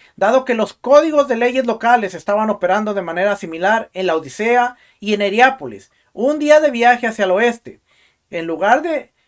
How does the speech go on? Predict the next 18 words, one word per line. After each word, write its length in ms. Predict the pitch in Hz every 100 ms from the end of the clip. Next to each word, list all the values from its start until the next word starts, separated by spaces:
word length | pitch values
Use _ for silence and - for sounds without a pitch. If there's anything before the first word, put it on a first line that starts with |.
| _ _
en 140 | 202
algún 260 | 208 202 311
lugar 380 | 311 269 254 -
entre 240 | 202 202
estas 200 | 240 254
ciudades 480 | 226 208 220 233 240
se 140 | 240 208
trazaron 440 | 196 175 220 220
líneas 300 | 233 262 233
fronterizas 640 | 220 196 202 247 254 262
de 260 | 220 220 202
exigibilidad 760 | 214 - 226 202 185 170 208 233
legal. 420 | 208 190 135 104 _ _ _
Incluso 680 | 185 202 247 349 359 170 123 _ _
si 120 | -
ocasionalmente 800 | 214 220 202 202 240 262 277 277
se 100 | 247
disputaban, 680 | 233 220 196 233 226 160 123